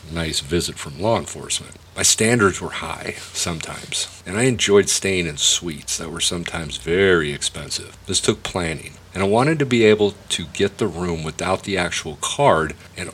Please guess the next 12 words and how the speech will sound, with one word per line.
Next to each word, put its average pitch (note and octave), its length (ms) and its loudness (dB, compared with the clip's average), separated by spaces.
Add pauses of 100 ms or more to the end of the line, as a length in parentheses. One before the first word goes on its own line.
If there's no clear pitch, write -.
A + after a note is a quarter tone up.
only G2+ 240 0
the F2+ 160 -4
number. D#2+ 540 -8 (160)
How G2+ 260 0
is G#2 160 0
this A2 220 -2
done? A#2+ 420 -2 (180)
Well, G#2+ 340 0 (300)
an F2 100 -4
appeal B2 400 4
to C#3+ 240 2
emotions G2 720 0